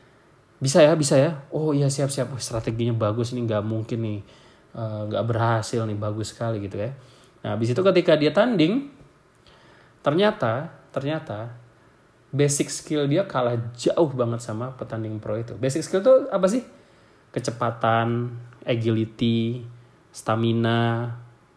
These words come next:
power, dan lain-lain gitu. Sehingga ketika dia mau nyoba ninjutsu dagu,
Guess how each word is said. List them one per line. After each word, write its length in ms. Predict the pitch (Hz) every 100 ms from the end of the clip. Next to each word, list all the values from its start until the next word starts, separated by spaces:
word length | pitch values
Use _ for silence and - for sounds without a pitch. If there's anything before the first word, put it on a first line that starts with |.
| -
power, 800 | 113 113 117 120 117 113 117 120 - - _ _ _ _ - -
dan 240 | 123 127
lain-lain 480 | 123 123 120 104 90
gitu. 80 | -
Sehingga 240 | - 120 180
ketika 320 | 170 160 156
dia 240 | 143 143
mau 160 | 143 143
nyoba 320 | 143 135 147
ninjutsu 560 | 139 139 127 123 135 127
dagu, 640 | 120 92 95 139 190 -